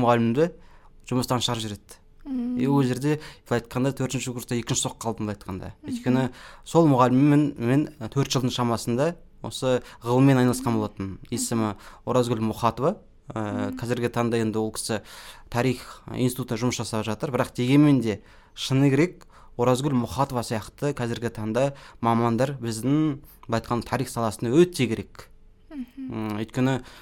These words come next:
Speaker 1: сол кезде төртінші курста, былай айтқанда, осы Әл-Фараби атындағы Қазақ ұлттық университетіне түскеніме, былай айтқанда, ашынған болатынмын.
Speaker 2: Мм.
Speaker 1: Түптің түбінде келген кезде. Өйткені сенің сүйікті мұғаліміңді алып тастаған кезде, былай айтқанда, ол жерде уже ол кісі маған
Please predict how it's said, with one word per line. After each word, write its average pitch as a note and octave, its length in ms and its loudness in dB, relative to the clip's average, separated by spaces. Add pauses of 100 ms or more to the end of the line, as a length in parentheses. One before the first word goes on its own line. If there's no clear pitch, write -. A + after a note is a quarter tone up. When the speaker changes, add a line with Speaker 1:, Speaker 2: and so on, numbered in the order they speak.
(300)
Speaker 1:
сол D3+ 220 2
кезде C3+ 200 0
төртінші B2+ 400 -4
курста, A#2+ 360 -6
былай A#2 160 0
айтқанда, A#2 540 0
осы A2+ 240 -4
Әл-Фараби A#2 400 -2
атындағы A#2 240 -8
Қазақ A#2 220 -4
ұлттық - 240 -12
университетіне A#2 500 -4
түскеніме, A#2+ 540 -4 (220)
былай A2 100 -4
айтқанда, G#2+ 260 -6
ашынған A#2+ 380 0
болатынмын. G#2 400 -6 (440)
Speaker 2:
Мм. C4+ 220 -8
Speaker 1:
Түптің A#3+ 260 -6
түбінде A2 240 -6 (120)
келген G2+ 160 -10
кезде. F2 320 -14 (260)
Өйткені B2+ 420 -4 (260)
сенің C3 300 -2
сүйікті C3+ 440 -4
мұғаліміңді A#2 340 2
алып A2 140 -4
тастаған A2+ 340 -4
кезде, A2 320 -2 (120)
былай - 120 0
айтқанда, G#2+ 500 -6
ол B2+ 200 -6
жерде C3+ 240 0
уже C3 200 -2 (460)
ол C3 160 0
кісі - 240 -2
маған C3+ 320 4